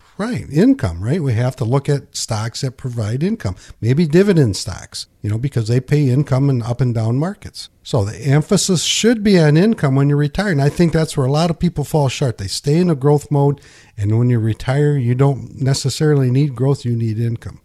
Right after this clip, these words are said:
So first, let's, let's figure this out. Figure out what's coming in the front door. Money that you've already worked for, like a pension, Social Security.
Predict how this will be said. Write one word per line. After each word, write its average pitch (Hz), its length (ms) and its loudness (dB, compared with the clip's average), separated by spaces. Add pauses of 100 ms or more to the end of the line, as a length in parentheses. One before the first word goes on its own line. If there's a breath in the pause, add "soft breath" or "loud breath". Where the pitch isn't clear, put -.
(120)
So - 160 -6
first, 175 600 0
let's, - 420 -2
let's 139 200 -2
figure 127 240 -2
this 110 240 -6
out. - 200 -14
Figure 190 380 0
out 170 160 4
what's 156 180 0
coming 147 360 2
in 135 140 2
the 117 60 0
front 101 360 -6
door. 73 200 -16 (400 soft breath)
Money 139 360 4
that 156 280 2
you've 143 140 0
already 139 320 2
worked 107 300 -6
for, - 240 -16
like 110 200 -12
a 117 60 -4
pension, 131 640 -2
Social 120 220 -6
Security. - 540 -10